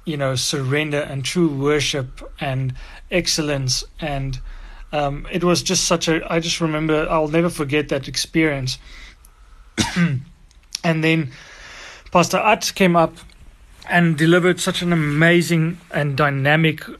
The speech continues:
sermon as well. And I just remember,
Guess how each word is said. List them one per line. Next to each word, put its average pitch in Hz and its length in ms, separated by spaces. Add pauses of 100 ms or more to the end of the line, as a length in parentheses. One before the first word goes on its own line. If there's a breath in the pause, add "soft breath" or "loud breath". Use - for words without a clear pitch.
sermon 170 480
as 139 200
well. 127 200 (920 soft breath)
And 151 140
I 147 100
just 151 220
remember, 156 520